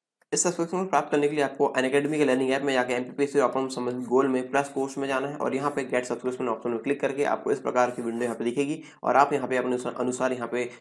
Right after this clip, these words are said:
जो प्लान है वो ले सकते हैं। और याद रहे सरकार टेन प्रोमो कोड यूज़ करने पर आपको टेन परसेंट का डिस्काउंट मिल जाएगा। और देर किस बात की, डाउनलोड Unacademy app now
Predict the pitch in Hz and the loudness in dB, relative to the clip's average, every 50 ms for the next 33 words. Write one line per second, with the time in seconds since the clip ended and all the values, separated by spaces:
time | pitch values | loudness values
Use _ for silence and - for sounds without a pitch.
0 | _ - - - 127 127 127 127 117 113 113 123 127 135 135 - - 143 156 160 | _ -8 -2 0 2 2 2 2 2 2 2 2 0 0 -2 -4 -4 -6 -6 -6
1 | - - - - - - 127 135 139 143 143 147 151 147 - - - 139 131 123 | -10 -18 -16 -8 -4 0 4 6 6 6 6 4 2 0 -2 0 2 2 2 4
2 | 131 131 127 131 123 120 123 123 127 127 131 127 - 127 120 123 123 - - 120 | 2 0 0 0 0 0 0 0 0 0 0 -2 -4 -4 -4 -4 -6 -4 -2 0
3 | 117 117 113 - - 120 117 - - 123 127 123 123 120 - 120 113 117 113 107 | 2 2 0 0 -2 -2 -2 0 0 0 2 0 -2 -2 -2 -2 -4 -2 -4 -4
4 | - 110 107 107 113 127 127 127 123 127 139 151 - - - - - - - 117 | -4 -4 -4 -2 0 2 2 2 2 2 0 -4 -8 -12 -20 -20 -10 -4 0 0
5 | 117 113 117 - - 131 139 143 151 151 147 147 147 147 - 147 131 127 127 127 | 0 0 0 0 2 2 2 2 2 0 2 2 0 0 0 -2 0 2 2 2
6 | 131 131 127 120 113 123 120 120 117 117 - - 120 123 120 123 120 123 123 127 | 2 0 0 -2 -2 -2 -2 0 -2 -2 0 2 4 4 4 4 2 2 2 2